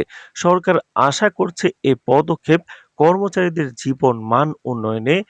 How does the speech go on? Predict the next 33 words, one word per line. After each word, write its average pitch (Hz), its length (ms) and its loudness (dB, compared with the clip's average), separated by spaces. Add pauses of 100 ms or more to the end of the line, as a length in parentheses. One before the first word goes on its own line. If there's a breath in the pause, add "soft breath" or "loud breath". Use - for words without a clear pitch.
(300 soft breath)
গুরুত্বপূর্ণ 117 600 -2 (140)
ভূমিকা 180 380 -2
রাখবে। 104 360 2 (340 loud breath)
তো - 100 -6
দর্শক, 180 280 0 (300 soft breath)
ভিডিওটির 180 400 0 (100)
এই 135 160 0
মুহূর্ত 135 440 -6
পর্যন্ত 175 440 -2
যারা 117 220 2 (120)
দেখছেন, 120 440 -4
চ্যানেলটি 160 400 -6
সাবস্ক্রাইব 156 480 -4
করে 131 180 -2
ভিডিওটি 120 400 -4 (100)
কন্টিনিউ 110 460 -6
করুন, 135 300 -2 (400 loud breath)
পরবর্তীতে 180 600 0
মহার্ঘ 127 460 -2
ভাতা 120 240 -2
এবং 113 240 -2
নবম 110 320 -2
পে - 220 -4
স্কেল 107 260 -4
সংক্রান্ত 131 500 -6 (460 loud breath)
সকল 120 260 -6 (200)
আপডেট 113 360 -4
সবার 117 320 -4 (140)
আগে 117 260 -4
পেতে। 113 380 -2 (400 loud breath)
তো - 120 -6
দর্শক, 196 240 0 (240)
অর্থ 147 280 2